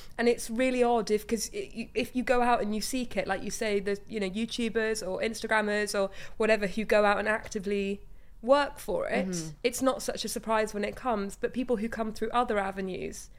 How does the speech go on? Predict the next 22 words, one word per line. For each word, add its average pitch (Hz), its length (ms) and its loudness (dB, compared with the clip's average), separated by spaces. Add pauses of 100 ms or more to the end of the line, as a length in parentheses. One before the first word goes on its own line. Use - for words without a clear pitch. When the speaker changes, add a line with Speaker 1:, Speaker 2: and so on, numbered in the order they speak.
(260)
Speaker 1:
it 220 120 4
is 254 120 2
a 233 60 2
bit - 160 -2
of 180 100 -4
a 190 60 -2
surprise, 180 580 -6
right? 214 300 -2
Like, 202 160 -4
that's 147 320 0
Speaker 2:
Yeah. 220 80 0
Speaker 1:
the 185 60 -8 (180)
kind 208 220 -2
of, 202 80 -4
like, 190 300 0 (220)
not - 160 -2
discomfort 330 520 -2
necessarily, 202 580 0
but 185 160 2
it's - 160 -4
like, 202 280 -6 (460)
"Ooh, 190 280 -2